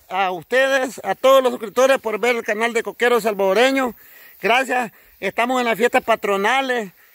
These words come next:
Estamos cerca de las fiestas patronales. Ahí estará, se los saluda bien el representante del Club Deportivo Calvario, un equipo muy humilde, un equipo,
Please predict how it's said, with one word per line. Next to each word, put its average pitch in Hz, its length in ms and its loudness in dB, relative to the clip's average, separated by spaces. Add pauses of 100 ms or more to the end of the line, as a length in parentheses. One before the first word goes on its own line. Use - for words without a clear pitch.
Estamos 233 420 -2
cerca 277 420 0
de 220 100 -6
las 202 100 -6
fiestas 240 240 -8
patronales. 220 760 -4 (300)
Ahí 202 180 -2
estará, 226 340 2
se 190 220 -10
los 202 160 -2
saluda 233 340 0
bien 233 180 -2
el 240 60 0
representante 226 500 -2
del - 40 -4
Club 233 160 -4
Deportivo 226 500 0
Calvario, 226 400 0
un 233 100 -4
equipo 233 360 -6
muy 240 200 -4
humilde, 240 400 -2
un 233 100 -2
equipo, 220 600 -2